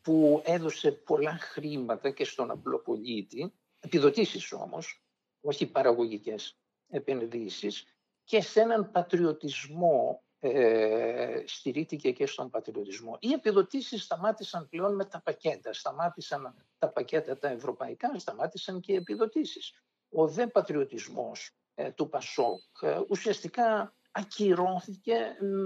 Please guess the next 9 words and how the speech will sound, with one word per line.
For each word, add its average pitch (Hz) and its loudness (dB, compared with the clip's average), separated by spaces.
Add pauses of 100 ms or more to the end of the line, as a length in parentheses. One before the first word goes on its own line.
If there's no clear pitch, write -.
με 180 -4
την, 160 -4 (220)
ε, 165 2
πρωθυπουργία 170 -4
του, 202 -2 (100)
ε, 208 2
του, 208 -4
του - -6
Σιμίτη. 226 -4